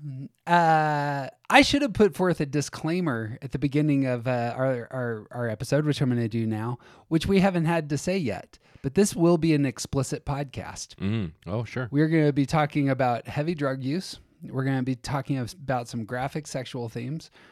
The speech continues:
Speaker 1: We're gonna be talking about death by suicide.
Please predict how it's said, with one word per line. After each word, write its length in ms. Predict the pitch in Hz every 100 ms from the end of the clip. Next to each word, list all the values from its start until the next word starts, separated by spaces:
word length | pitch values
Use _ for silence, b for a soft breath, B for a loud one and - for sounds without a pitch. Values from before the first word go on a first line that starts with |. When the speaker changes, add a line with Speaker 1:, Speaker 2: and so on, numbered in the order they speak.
| -
Speaker 1:
We're 100 | 131
gonna 220 | 139 131
be 120 | 131
talking 380 | 127 131 123 131
about 420 | 123 127 120 117 - 131
death 420 | 123 131 135 - - -
by 320 | 123 110 113
suicide. 680 | - 143 127 - 113 123